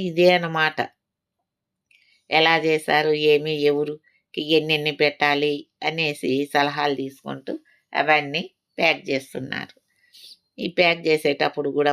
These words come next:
మాట్లాడుతూ, ఆ, మా తోడికోడళ్ళము ముగ్గురు ముడిచినామండి, ఇంక ఇద్దరు లేదు. ఒకరు ఫారిన్‌లో ఉన్నారు, ఒకరు హైదరాబాద్లో ఉన్నారు, రాలే. మా పెద్ద తోడికోడలు సుజాత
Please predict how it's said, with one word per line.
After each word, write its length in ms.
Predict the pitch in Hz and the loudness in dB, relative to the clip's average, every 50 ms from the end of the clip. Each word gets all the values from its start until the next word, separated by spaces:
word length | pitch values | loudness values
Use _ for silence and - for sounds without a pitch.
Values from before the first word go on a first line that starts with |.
| 139 139 | 0 0
మాట్లాడుతూ, 600 | 139 135 135 - 139 135 135 131 - - 165 190 247 _ _ _ _ _ _ _ - - | -2 -2 -2 -2 -2 -4 -4 -4 -4 -8 -10 -10 -10 _ _ _ _ _ _ _ -4 0
ఆ, 80 | 156 143 143 | 0 0 0
మా 160 | 143 147 143 139 | 0 -2 -2 -2
తోడికోడళ్ళము 920 | - 156 156 151 151 151 - 170 165 151 151 147 143 147 147 147 147 147 151 - - - | 0 2 2 2 2 0 -2 0 0 2 2 2 2 0 -2 -4 -6 -8 -10 -10 -12 -16
ముగ్గురు 360 | 160 151 131 139 156 151 147 | -16 -8 -2 0 0 0 0
ముడిచినామండి, 840 | 151 147 143 139 - 170 165 160 160 160 160 151 147 147 147 160 165 | -2 -8 -10 -8 -6 -4 -2 0 0 0 0 0 -4 -4 -2 -2 -2
ఇంక 180 | 151 147 - 156 | -2 -2 -6 -6
ఇద్దరు 340 | 151 143 139 151 147 143 151 | -6 -2 0 0 2 2 2
లేదు. 320 | 151 156 156 151 156 165 185 220 160 | 2 2 2 2 0 0 0 2 0
ఒకరు 280 | 147 - 147 143 143 | 0 2 0 0 0
ఫారిన్‌లో 500 | 143 - 151 151 156 156 156 156 156 156 151 | 0 0 0 0 2 0 -2 -2 -2 -2 -4
ఉన్నారు, 300 | 151 151 156 156 170 170 | -2 -2 -2 0 0 0
ఒకరు 280 | 156 - - 147 143 | -2 -2 -2 -2 0
హైదరాబాద్లో 680 | 143 139 139 139 147 147 147 143 147 143 139 143 143 139 | 0 0 -2 0 0 0 0 2 0 -2 0 -2 -4 -4
ఉన్నారు, 340 | 139 143 143 143 139 147 165 185 - _ - - - - - _ _ _ _ - | -2 -2 -4 -2 -2 -2 -4 -4 -6 _ -20 -20 -20 -20 -20 _ _ _ _ -2
రాలే. 340 | 143 151 151 151 151 151 165 | 0 2 2 4 4 2 2
మా 160 | 165 160 156 151 | 0 -2 -6 -4
పెద్ద 260 | - 147 143 - 147 147 | -2 -4 -2 0 -2 -2
తోడికోడలు 720 | 147 - 156 151 147 143 - 151 147 147 147 147 143 143 139 | 0 2 0 2 0 0 0 0 2 2 2 2 2 0 -2
సుజాత 460 | - 147 135 139 151 147 147 147 | -4 -6 -2 2 2 2 2 2